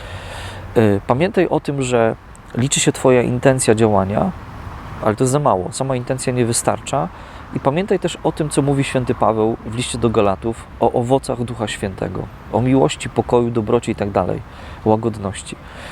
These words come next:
Jeśli połączymy te, te elementy i będziemy działać w ramach tych elementów,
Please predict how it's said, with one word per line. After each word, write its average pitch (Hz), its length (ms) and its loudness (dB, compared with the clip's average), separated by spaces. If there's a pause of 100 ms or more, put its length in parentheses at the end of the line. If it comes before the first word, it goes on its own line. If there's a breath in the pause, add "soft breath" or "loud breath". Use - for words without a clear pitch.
(300 loud breath)
Jeśli 127 220 2
połączymy 151 460 4
te, 147 240 4 (200)
te 156 260 6
elementy 123 680 0 (380)
i 135 60 0
będziemy 147 420 4
działać 156 400 4
w 117 120 0
ramach 139 260 0
tych - 220 -2
elementów, 127 540 2